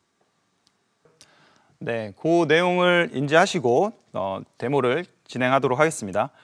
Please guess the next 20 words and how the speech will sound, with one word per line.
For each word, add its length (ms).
지금 240
보시면 580
데이터를 500
탐색하고 800
여러 160
가지 260
이제 260
이, 180
어, 100
라이-, 320
라이브러리를 560
임포트하고 800
그 80
외에 240
데이터를 600
다운로드 360
받고, 380
다운로드 340
받는 380
이유는 340